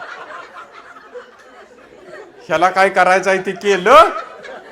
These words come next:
असं बरेच दिवस मजेत गेलं आणि एक दिवस मम्मी गेली गावाला आणि रातचं पप्पाजवळ झोपलं.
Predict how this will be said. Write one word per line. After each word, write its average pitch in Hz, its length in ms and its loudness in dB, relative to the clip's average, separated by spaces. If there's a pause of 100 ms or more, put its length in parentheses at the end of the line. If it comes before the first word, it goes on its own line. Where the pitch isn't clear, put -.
(840)
असं 190 400 2
बरेच 214 380 4
दिवस 247 260 2
मजेत 233 340 0
गेलं 233 520 0 (680)
आणि 196 180 0
एक 226 240 4
दिवस 240 260 4
मम्मी 240 320 -2
गेली 240 300 -4
गावाला 214 540 6 (1000)
आणि 175 280 -2
रातचं 190 320 -4
पप्पाजवळ 175 600 -8
झोपलं. 185 420 -12